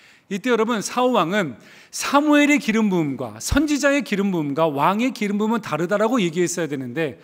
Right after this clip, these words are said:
너무나 근심과 걱정이 있었던 나머지 "그래, 나도 기름 부음 받았지"라고 해서 제물을 가져다가 제사를 드리게 되죠. 그리고 사무엘이 도착합니다. 그리고 책망을 들어요. 그 유명한 이야기입니다. "순종이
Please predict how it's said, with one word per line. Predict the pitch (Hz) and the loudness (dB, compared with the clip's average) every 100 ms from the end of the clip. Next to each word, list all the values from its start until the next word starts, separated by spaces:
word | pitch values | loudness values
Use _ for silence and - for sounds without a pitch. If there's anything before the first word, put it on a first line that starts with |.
| - - _ | -20 -20 _
너무나 | 139 170 185 190 185 | 0 2 4 2 0
근심과 | 185 180 185 185 180 | 0 -4 -2 -2 -2
걱정이 | 147 - 170 | -4 -4 -4
있었던 | 160 175 170 160 | -4 -4 -4 -4
나머지 | 151 147 143 202 233 226 - - | -2 -4 -2 0 -2 -2 -10 -18
"그래, | - 254 247 - 156 | -2 2 4 2 -2
나도 | 190 233 | -2 -2
기름 | - 220 220 | -2 0 2
부음 | 220 | 2
받았지"라고 | 202 175 - 220 175 131 143 165 175 | 2 2 0 -2 -2 -2 -4 -2 -2
해서 | 165 208 220 226 - - _ | 0 0 -2 -2 -12 -20 _
제물을 | - 165 180 226 262 247 | -4 -2 0 2 2 4
가져다가 | 208 170 170 180 175 | 2 2 0 2 2
제사를 | - 156 160 165 170 | 0 -2 -2 -2 -2
드리게 | 147 147 | -4 -4
되죠. | 135 123 127 110 _ _ _ _ | -8 -8 -12 -18 _ _ _ _
그리고 | - 151 147 | -4 -2 0
사무엘이 | 151 - 208 190 185 170 | -2 -4 -6 -4 -2 -2
도착합니다. | 143 - 151 156 131 120 117 117 _ _ _ | -4 -8 -8 -6 -8 -10 -14 -16 _ _ _
그리고 | - 139 | -8 -6
책망을 | - 240 226 214 175 | -4 -2 -2 -2 -4
들어요. | 131 123 107 - _ | -6 -8 -12 -18 _
그 | - 147 | -10 -4
유명한 | 175 196 202 | 0 0 0
이야기입니다. | 170 156 139 131 117 110 - - - _ | 0 -2 -4 -6 -8 -10 -14 -20 -20 _
"순종이 | - - 190 180 175 196 233 247 | -10 0 0 2 2 4 2 -2